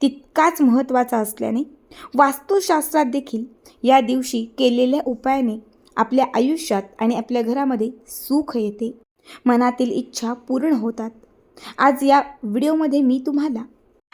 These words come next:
आज असणाऱ्या या कार्तिकी एकादशीला करावायचा एक अत्यंत प्रभावी उपाय सांगणार आहे.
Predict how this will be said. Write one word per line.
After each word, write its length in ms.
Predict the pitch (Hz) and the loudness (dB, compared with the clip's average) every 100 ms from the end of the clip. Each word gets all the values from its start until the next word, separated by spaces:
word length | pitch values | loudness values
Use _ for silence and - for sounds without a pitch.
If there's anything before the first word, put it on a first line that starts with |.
| - | -2
आज 280 | 302 359 | 0 2
असणाऱ्या 460 | 370 349 339 320 247 - _ - | -2 -2 -4 -4 -4 -8 _ -2
या 80 | 339 | 0
कार्तिकी 520 | 320 254 240 262 349 | 2 0 -2 -4 -2
एकादशीला 720 | 294 277 262 254 269 294 294 | 0 0 2 0 0 -2 -2
करावायचा 600 | 262 233 226 269 285 220 226 _ _ | -2 -2 0 -2 -4 -8 -10 _ _
एक 180 | 285 302 | 0 2
अत्यंत 460 | 285 - 269 269 | 0 0 0 0
प्रभावी 440 | 320 269 208 233 294 - | -2 -2 -2 -2 -4 -6
उपाय 220 | 262 285 | -4 -4
सांगणार 340 | 269 240 226 | -2 -4 -4
आहे. 200 | 220 202 | -6 -10